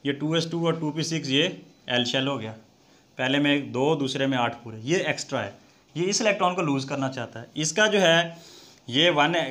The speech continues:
के था, ये वाला जो है इसका एल शेल है। अब दो ये और पाँच ये, सात, इसको अपना ऑक्टेट कंप्लीट करने के लिए कितने चाहिए? एक इलेक्ट्रॉन। ये वही इलेक्ट्रॉन उसे एक लेता है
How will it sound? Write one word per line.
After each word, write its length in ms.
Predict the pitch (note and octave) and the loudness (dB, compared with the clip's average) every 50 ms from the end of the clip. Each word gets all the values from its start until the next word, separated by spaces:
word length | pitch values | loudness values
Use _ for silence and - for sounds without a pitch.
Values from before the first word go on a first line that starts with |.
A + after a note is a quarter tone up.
| B2+ - - - | -8 -12 -8 0
के 200 | C#3+ C#3 D#3+ F3+ | 2 4 4 4
था, 340 | F3 F#3 F3+ F3 E3+ E3+ - - - - _ | 4 4 4 4 2 2 -4 -12 -20 -18 _
ये 180 | - A#2 D3 E3+ | -4 0 0 2
वाला 200 | D#3+ D#3+ D#3 D3+ | 2 4 2 4
जो 120 | C#3+ C#3+ | 4 4
है 120 | C3+ C3 C3 | 2 2 2
इसका 260 | B2 - - C3 C3 C3 - - - | 0 -4 -4 -4 -6 -6 -8 -10 -4
एल 120 | B2+ C#3+ D#3 | -2 -2 -2
शेल 240 | D#3+ - F3 E3+ E3 | 2 2 2 4 4
है। 60 | E3+ E3 | 4 4
अब 280 | D#3 D3+ D#3 E3 E3 - - - - _ _ _ B2+ | 4 2 0 -4 -8 -12 -18 -20 -20 _ _ _ -8
दो 340 | A#2 B2 D3 D#3+ F3 F#3 F#3 | 0 2 4 6 6 6 4
ये 220 | D3+ C#3 C#3+ E3 | 4 4 6 6
और 120 | F3+ F3+ F3 E3 - | 6 4 2 0 0
पाँच 320 | C#3+ C#3 C#3+ D3 D3 D3 - | 2 4 4 4 2 0 -6
ये, 100 | A#2 A#2 | -10 -12
सात, 480 | A#2 - - C#3 C#3 D3+ F#3 G3+ - - - | -10 -4 0 4 6 6 6 4 2 -4 -10
इसको 240 | D#3+ - - G3 E3+ | -10 -8 -4 -4 -4
अपना 200 | E3 F3+ F#3 D#3+ | -4 2 4 4
ऑक्टेट 300 | E3 D3+ - F#3 F#3 - | 4 4 2 -2 -4 -2
कंप्लीट 200 | F3+ E3+ F3+ E3+ | -4 -4 -4 -4
करने 160 | E3+ F#3 F3+ F3+ | -4 -4 -2 -2
के 40 | F3 | -4
लिए 80 | F3+ | -4
कितने 180 | E3+ F3 F#3+ G3 | -4 -4 -4 -2
चाहिए? 260 | F#3+ F#3 E3+ F3 G3 | 0 0 0 2 0
एक 520 | A3+ - - - - - - - C#3+ D3+ C#3+ | -2 -4 -8 -14 -16 -14 -4 -2 -2 0 0
इलेक्ट्रॉन। 260 | C3 A2+ - - - - - - - _ _ D#3 | -2 -6 -6 -10 -16 -20 -20 -20 -20 _ _ 0
ये 80 | F3+ F3+ | 0 2
वही 220 | D3+ D3 D#3+ F3+ | 2 2 4 4
इलेक्ट्रॉन 380 | F3+ F3 - - D#3 D3+ D3+ D3 | 4 2 2 0 0 0 0 0
उसे 200 | C#3 - D3+ D3+ | -4 -6 -8 -10
एक 120 | D3 - | -8 -8
लेता 240 | C3+ B2+ - - G2+ | -10 -10 -10 -12 -16
है 100 | G2+ | -18